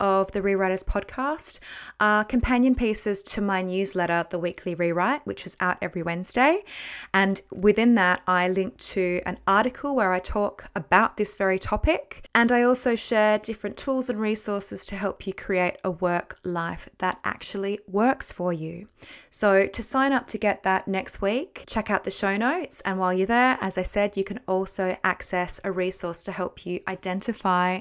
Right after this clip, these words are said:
your values. Before I go as well, if you're enjoying this format, I'd love you to let me know. And if there's any topics that you would like me to cover, do get in touch. Hello at rewrite rewrite dot com.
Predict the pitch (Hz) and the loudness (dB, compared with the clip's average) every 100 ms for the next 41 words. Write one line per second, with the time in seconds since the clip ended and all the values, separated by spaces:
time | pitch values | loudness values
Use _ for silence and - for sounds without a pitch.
0 | - 185 180 175 - 214 262 269 180 175 | -6 -6 -2 0 0 0 0 0 -2 -4
1 | - - - _ 226 285 359 370 294 269 | -8 -10 -14 _ -2 4 6 8 6 4
2 | 240 226 - 233 185 175 180 - 277 269 | 2 0 2 6 6 4 0 -2 -4 0
3 | 339 392 359 254 220 208 233 240 240 - | 4 4 2 2 2 4 4 2 0 2
4 | 240 262 311 - 214 233 247 277 277 269 | 4 4 2 0 -2 0 0 0 0 0
5 | 254 240 214 214 202 190 185 170 - 202 | 2 2 0 0 0 0 -2 -2 -6 -6
6 | 233 226 254 262 277 277 254 - - 220 | -4 0 0 0 -4 -2 -4 -4 -4 -2
7 | 220 208 202 - 208 196 208 - 190 196 | 0 0 -2 -4 -4 -4 -6 -4 -2 0
8 | 196 - - - _ 262 277 269 247 226 | -2 -4 -20 -20 _ 2 2 4 4 2
9 | - 190 175 - - - - 214 208 202 | 0 2 2 0 -8 -6 0 2 4 4
10 | 202 - - 175 202 190 180 - 190 180 | 2 0 -2 0 2 2 0 0 0 0
11 | 170 - - - - 285 359 | -4 -6 -10 -4 0 0 0